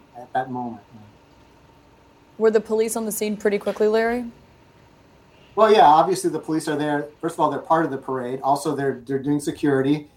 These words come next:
Speaker 1: And, uh, and obviously this is something that's always a possibility. So, yeah, there were, there were plenty on scene, um, already.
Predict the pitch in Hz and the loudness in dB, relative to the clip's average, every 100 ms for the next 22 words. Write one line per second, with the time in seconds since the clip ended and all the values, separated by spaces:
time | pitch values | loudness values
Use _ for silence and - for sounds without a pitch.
0 | _ - 135 135 131 139 131 127 139 131 | _ -6 -2 -2 0 4 6 4 2 0
1 | 135 139 135 139 131 135 131 143 139 139 | 2 2 0 -2 -2 -2 -2 -2 -2 -2
2 | 131 143 139 127 127 135 - 127 139 135 | -2 0 0 2 4 4 2 -2 0 0
3 | 123 123 123 135 117 - _ _ 147 165 | -2 -4 0 2 2 -2 _ _ 4 6
4 | 165 165 160 156 170 - 202 208 190 170 | 8 4 2 2 0 2 4 6 6 4
5 | 165 - 185 165 - - 135 _ _ _ | 2 -2 -2 -2 -6 -14 -14 _ _ _
6 | _ - 151 143 160 165 120 113 | _ 4 4 6 4 4 0 -10